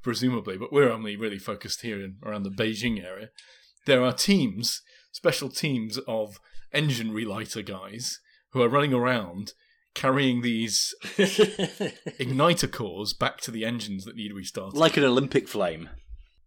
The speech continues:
Speaker 1: I, I wasn't sure, and I thought it was a failing of the film, why the igniter cores were not kept next to the engines.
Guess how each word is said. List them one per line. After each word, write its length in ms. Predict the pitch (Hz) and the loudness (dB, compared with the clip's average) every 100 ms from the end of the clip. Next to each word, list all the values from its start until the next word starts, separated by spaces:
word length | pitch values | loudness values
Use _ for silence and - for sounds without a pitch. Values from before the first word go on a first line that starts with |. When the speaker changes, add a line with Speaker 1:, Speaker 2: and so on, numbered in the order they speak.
| 170 | -6
Speaker 1:
I, 180 | 196 - | -6 0
I 120 | 170 | 2
wasn't 420 | 175 240 214 220 | 6 6 6 0
sure, 380 | - 143 101 92 | -2 -2 -2 -2
and 100 | 110 | -4
I 80 | 117 | -4
thought 320 | - 180 185 | 0 4 6
it 80 | 165 | 4
was 120 | 120 | 0
a 40 | 127 | -4
failing 440 | - 151 139 117 | 0 2 2 0
of 80 | 110 | -2
the 80 | 98 | -6
film, 400 | - 90 78 - _ | -14 -14 -16 -20 _
why 680 | - 110 131 143 139 139 135 _ _ | -8 2 4 6 4 2 -2 _ _
the 500 | 135 127 120 117 131 - | -4 0 2 2 0 -4
igniter 460 | 139 131 156 151 143 | -8 -4 -2 -2 -2
cores 240 | 143 131 | 0 0
were 80 | 127 | 0
not 200 | 135 - | -4 -4
kept 460 | - 139 - - - _ | -2 0 0 -2 -12 _
next 340 | 160 170 - - | -6 -6 -6 -8
to 120 | 113 | -6
the 140 | 117 | -4
engines. 580 | 104 98 87 85 - - | -2 -6 -10 -18 -16 -18